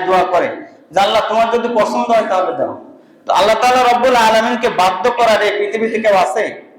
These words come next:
সাত আসমানে আছে, নবমণ্ডল, ভূমণ্ডলে কেউ আছে? আল্লাহ রাসূল বলেছেন, যেন আল্লাহ তাআলা রব্বুল আলামিনের প্রতি সুধারণা না নিয়ে কবরে যেয়ে না।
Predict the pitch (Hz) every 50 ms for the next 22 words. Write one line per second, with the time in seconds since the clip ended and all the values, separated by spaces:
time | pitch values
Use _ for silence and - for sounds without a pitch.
0 | - _ _ - - - - _ _ _ _ - - 202 220 226 247 240 233 -
1 | 240 247 247 254 247 240 233 - - 247 220 160 123 - - - - - - -
2 | - - - - - 185 202 226 254 247 247 247 240 233 226 226 220 - 185 226
3 | 233 240 240 240 220 226 233 226 226 233 233 220 208 208 - 233 220 - - -
4 | - - - - - - _ _ _ _ _ - - 165 185 190 190 196 - -
5 | 226 214 - 196 196 202 196 196 240 240 240 240 233 226 226 214 - - 165 185
6 | 185 190 196 196 185 190 202 214 233 247 233 226 214 202 190 - 208 196 185 170
7 | 170 170 180 180 185 214 214 214 214 220 220 226 240 220 - 240 220 220 220 214
8 | 185 185 196 185 208 208 208 196 180 - 175 175 170 175 185 208 226 220 226 -
9 | - - 147 143 135 - 120 123 123 123 -